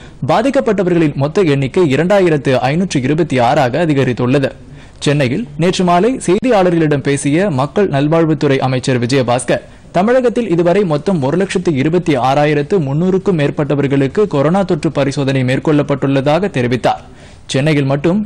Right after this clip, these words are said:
இதுவரை முப்பத்தி மூன்றாயிரத்து எண்ணூற்று பத்தொன்பது பரிசோதனைகள் மேற்கொள்ளப்பட்டுள்ளதாக அவர் குறிப்பிட்டார். நேற்று ஒரே நாளில் தமிழகம் முழுவதும் ஒன்பதாயிரத்து அறுநூற்று பதினைந்து பரிசோதனைகள் மேற்கொள்ளப்பட்டதாகவும், சென்னையில் மட்டும் நேற்று மூன்றாயிரத்து இருநூறு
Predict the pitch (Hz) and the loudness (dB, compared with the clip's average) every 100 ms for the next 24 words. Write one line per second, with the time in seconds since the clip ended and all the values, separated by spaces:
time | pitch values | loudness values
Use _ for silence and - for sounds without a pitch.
0 | 139 139 131 160 180 127 156 151 131 135 | 0 2 2 2 -2 -2 0 0 0 0
1 | 147 139 131 113 185 185 139 185 208 185 | 0 2 0 0 -2 0 0 0 0 0
2 | 151 139 190 185 165 143 147 175 170 160 | 0 0 0 2 2 0 0 0 0 0
3 | 151 127 131 143 156 143 135 135 123 123 | 0 0 0 0 0 0 0 0 0 0
4 | 123 135 120 - 120 175 - 123 117 120 | 0 0 -2 -2 -2 -2 -2 -2 -2 -2
5 | 123 - - - - 143 147 165 156 160 | -2 -4 -20 -20 -6 -2 0 0 2 2
6 | 175 175 220 208 135 139 139 139 143 143 | 2 2 0 0 0 0 0 0 0 2
7 | 185 208 131 131 135 135 131 131 131 123 | 0 0 0 0 0 0 -2 0 0 2
8 | 127 143 143 - 127 139 147 139 131 135 | 0 -2 -4 -4 -2 0 0 0 0 0
9 | 143 139 139 135 123 127 139 139 135 135 | 0 0 0 0 0 -2 0 0 0 -2
10 | 131 131 127 123 208 - - - 180 208 | 0 0 0 0 -2 -4 -16 -4 0 2
11 | 233 208 180 175 247 160 165 156 214 156 | 2 2 0 0 0 0 0 2 2 2
12 | 165 165 160 156 151 208 135 151 208 196 | 0 2 2 2 0 0 2 2 2 2